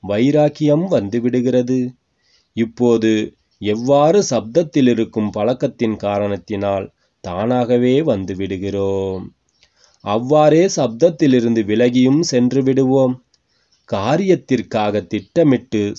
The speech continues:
சப்தத்தில் வருகின்றோம். இந்த மாற்றத்தை காட்டும் பொழுதுதான் வெற்றியின் முரசு கொட்டும். இதற்காக எந்த அளவு நேரம் கிடைக்கிறதோ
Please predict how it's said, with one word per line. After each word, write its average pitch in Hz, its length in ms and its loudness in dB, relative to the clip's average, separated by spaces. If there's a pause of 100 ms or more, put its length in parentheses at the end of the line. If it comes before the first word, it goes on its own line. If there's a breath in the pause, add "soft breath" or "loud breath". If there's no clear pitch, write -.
சப்தத்தில் 123 680 -2
வருகின்றோம். 98 1160 -2 (640)
இந்த 131 360 2
மாற்றத்தை 151 680 2
காட்டும் 139 480 -2
பொழுதுதான் 120 580 2
வெற்றியின் 107 560 0
முரசு 110 460 -2
கொட்டும். 131 600 -2 (520)
இதற்காக 104 1040 -2
எந்த 127 420 0
அளவு 165 300 2
நேரம் 131 520 2
கிடைக்கிறதோ 107 760 0